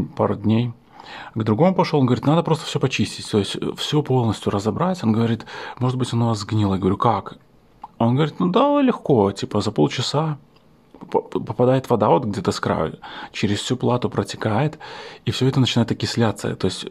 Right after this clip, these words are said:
полчаса, часа хватает, чтобы все окислилось.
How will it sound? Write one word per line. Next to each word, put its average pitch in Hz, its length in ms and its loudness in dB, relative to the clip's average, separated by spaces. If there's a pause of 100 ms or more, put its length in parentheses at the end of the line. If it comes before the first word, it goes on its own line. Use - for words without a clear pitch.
(120)
полчаса, 104 500 -2
часа 131 320 -2
хватает, 120 440 0
чтобы 104 180 -6
все 107 180 -2
окислилось. - 640 -4